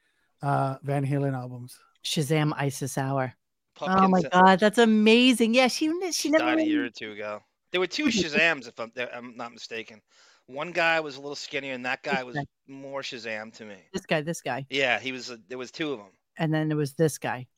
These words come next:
Speaker 2: who's t-, p-, completely
Speaker 3: Uh,
Speaker 2: different.
Speaker 3: yeah, yeah,
Speaker 2: He
Speaker 3: yeah, yeah,
Speaker 2: looks,
Speaker 3: yeah,
Speaker 2: like,
Speaker 3: yeah, yeah.
Speaker 2: way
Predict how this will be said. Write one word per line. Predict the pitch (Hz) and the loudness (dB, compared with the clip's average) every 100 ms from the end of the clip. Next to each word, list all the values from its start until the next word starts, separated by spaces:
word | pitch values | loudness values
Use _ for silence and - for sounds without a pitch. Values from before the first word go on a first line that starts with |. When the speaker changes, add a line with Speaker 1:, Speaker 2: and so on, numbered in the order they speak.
| _ _ | _ _
Speaker 2:
who's | 170 156 - | -6 -6 -10
t-, | - _ | -20 _
p-, | 196 - | -10 -4
completely | 175 139 180 175 | -4 0 0 2
Speaker 3:
Uh, | 160 120 143 | 0 0 -2
Speaker 2:
different. | - 143 147 - | -4 -6 -6 -2
Speaker 3:
yeah, | 165 170 | 4 6
yeah, | 160 | 8
Speaker 2:
He | 156 | 6
Speaker 3:
yeah, | 147 | 8
yeah, | |
Speaker 2:
looks, | 139 131 | 8 6
Speaker 3:
yeah, | 127 | 4
Speaker 2:
like, | - | 2
Speaker 3:
yeah, | |
yeah. | 120 185 | 4 6
Speaker 2:
way | 202 | 8